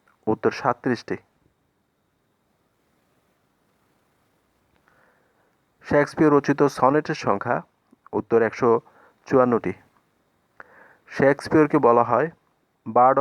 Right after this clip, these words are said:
of Avon বা অ্যাভনের কবি। ইংল্যান্ডের জাতীয় কবি।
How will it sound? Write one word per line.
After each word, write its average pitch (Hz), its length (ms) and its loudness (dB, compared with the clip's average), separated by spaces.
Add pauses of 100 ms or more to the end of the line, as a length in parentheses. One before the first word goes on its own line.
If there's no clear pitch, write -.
of - 60 -8 (240)
Avon 101 280 0 (400)
বা 101 280 -2 (560)
অ্যাভনের 135 500 0
কবি। 95 300 0 (1500)
ইংল্যান্ডের 156 520 2
জাতীয় 135 340 2
কবি। 143 320 -2